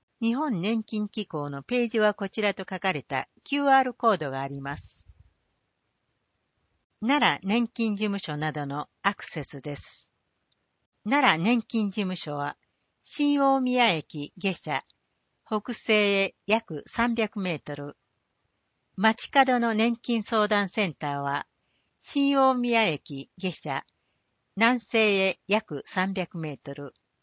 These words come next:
公共交通機関を利用してください。こんな時には手続きを。必要な届け出と手続きの内容。必要品、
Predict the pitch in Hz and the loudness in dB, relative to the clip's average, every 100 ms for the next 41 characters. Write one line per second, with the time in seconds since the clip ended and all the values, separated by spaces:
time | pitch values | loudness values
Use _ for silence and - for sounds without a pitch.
0 | _ _ _ _ _ - 277 285 - 277 | _ _ _ _ _ -2 2 2 2 0
1 | 269 - 269 262 - 247 226 214 160 147 | 0 0 0 0 -4 -6 -6 -6 -4 -4
2 | 147 143 143 - 170 190 190 - 185 170 | -4 -6 -8 -6 -2 2 2 0 -4 -4
3 | 170 165 - 160 131 - _ _ _ _ | -2 -2 -2 -4 -4 -14 _ _ _ _
4 | _ _ _ _ _ _ _ _ _ _ | _ _ _ _ _ _ _ _ _ _
5 | _ _ _ _ _ _ _ _ - 277 | _ _ _ _ _ _ _ _ 4 4
6 | 277 262 - 247 - 269 160 139 127 - | 4 0 0 -2 0 0 0 0 -2 -2
7 | - 180 - 220 165 - 147 131 127 127 | 0 0 -2 -8 -8 -10 -8 -6 -6 -8
8 | _ _ _ _ _ _ _ _ - - | _ _ _ _ _ _ _ _ -14 -10
9 | 214 - 277 277 269 247 233 226 220 214 | -8 -2 2 4 4 2 0 0 0 -2
10 | 208 190 180 - 160 - _ _ _ _ | -2 0 -2 -2 -6 -6 _ _ _ _
11 | 170 170 320 285 247 170 156 147 151 170 | -2 0 0 -2 -4 -6 -6 -4 -2 -2
12 | 170 160 147 143 135 - _ _ _ _ | -2 -2 -4 -4 -8 -14 _ _ _ _
13 | _ 226 214 - 247 233 214 208 - 190 | _ -2 -2 0 4 6 6 2 -2 -4
14 | 175 170 | -4 -8